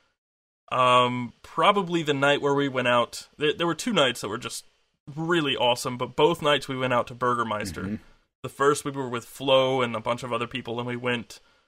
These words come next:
Speaker 1: to some crazy, <laughs> crazy, like, Jamaican <laughs> club called Yam. <laughs> I don't know. It was so weird and random. But the other night was, we were with Josh,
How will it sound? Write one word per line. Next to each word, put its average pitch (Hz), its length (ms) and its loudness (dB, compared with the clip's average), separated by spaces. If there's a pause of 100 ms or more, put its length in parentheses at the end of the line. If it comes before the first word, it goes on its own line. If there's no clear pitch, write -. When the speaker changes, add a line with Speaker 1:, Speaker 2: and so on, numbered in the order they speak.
(120)
Speaker 1:
to 123 420 -4
some 139 260 -8
crazy, 143 800 0 (400)
<laughs> - 400 -6
crazy, 135 640 -4
like, 123 300 -6
Jamaican 147 800 0
<laughs> - 60 -20
club 139 440 -4
called 127 300 -2
Yam. 123 520 -2
<laughs> - 1300 -6
I 180 60 4
don't 208 200 0
know. 165 240 0
It 165 60 -6 (340)
was - 140 -6
so 160 360 0
weird 139 300 -4
and 123 160 -2
random. 131 260 2
But 123 120 -6
the 139 80 2
other 170 140 4
night 127 340 4 (380)
was, 123 340 2
we 131 100 -4
were 127 120 0
with 120 180 -2
Josh, 117 260 2